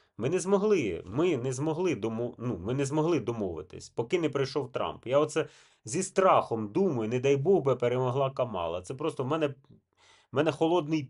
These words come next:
піт просто пробирає. І всі оці люди, вони були за Камалу, вони були за Байдена, вони були проти Трампа. Вся верхівка, експерти,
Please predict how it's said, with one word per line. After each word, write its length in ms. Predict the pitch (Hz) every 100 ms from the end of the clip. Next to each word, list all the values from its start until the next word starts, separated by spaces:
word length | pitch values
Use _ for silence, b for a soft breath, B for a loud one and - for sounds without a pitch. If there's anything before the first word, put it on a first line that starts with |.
| -
піт 340 | 139 139 - -
просто 360 | 101 95 -
пробирає. 840 | - 120 123 139 170 196 147 95 95 b b b b _
І 100 | 123
всі 220 | - 170
оці 300 | 160 143 151
люди, 280 | 151 208 151
вони 220 | 127 135
були 260 | 143 139 135
за 200 | 131 131
Камалу, 580 | - 120 127 120 92 87
вони 200 | 98 104
були 260 | 107 110
за 200 | 92 110
Байдена, 640 | 101 104 117 104 92 85 87
вони 220 | 90 101
були 200 | 98 110
проти 420 | 92 113 123 110
Трампа. 520 | 95 110 113 87 82 B B B B B B _ 107 95
Вся 280 | - 151 147
верхівка, 840 | 123 120 - 160 131 - 90 87 - 92 98
експерти, 960 | - 135 - - 151 147 127 - 95